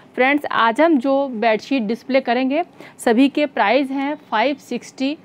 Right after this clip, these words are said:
और सभी के साथ हमारा pillow cover रहेगा, pillow cover रहेगा with, अ, zip के।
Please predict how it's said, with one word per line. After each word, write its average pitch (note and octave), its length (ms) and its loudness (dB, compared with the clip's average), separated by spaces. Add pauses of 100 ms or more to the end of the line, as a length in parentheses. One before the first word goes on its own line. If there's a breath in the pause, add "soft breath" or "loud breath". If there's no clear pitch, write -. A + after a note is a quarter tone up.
(380 loud breath)
और A#3+ 300 4
सभी B3 260 -4
के C#4 120 -4
साथ C4 240 0 (560 loud breath)
हमारा B3+ 260 2
pillow B3 260 2
cover C4+ 240 0
रहेगा, C4 300 -2
pillow B3 240 0
cover A#3+ 280 0
रहेगा A#3 320 0
with, G#3 320 -6
अ, A3 260 -8
zip G#3+ 240 -6
के। D#4+ 180 0